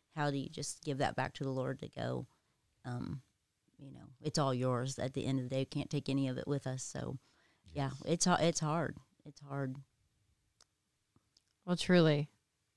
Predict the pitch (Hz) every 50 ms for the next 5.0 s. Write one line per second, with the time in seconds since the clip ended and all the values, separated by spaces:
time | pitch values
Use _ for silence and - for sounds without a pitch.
0 | _ _ - 175 175 165 160 160 156 147 - _ _ - - 180 180 196 185 175
1 | 165 - 165 165 156 160 156 - 156 151 147 - - - _ _ _ - - 175
2 | 165 156 156 156 151 - 147 143 151 156 147 156 160 - - - 165 - _ _
3 | - 190 196 202 202 196 170 160 165 160 151 - 160 151 147 147 151 151 147 151
4 | - 156 147 143 143 139 160 - - - 160 156 147 156 - - - - -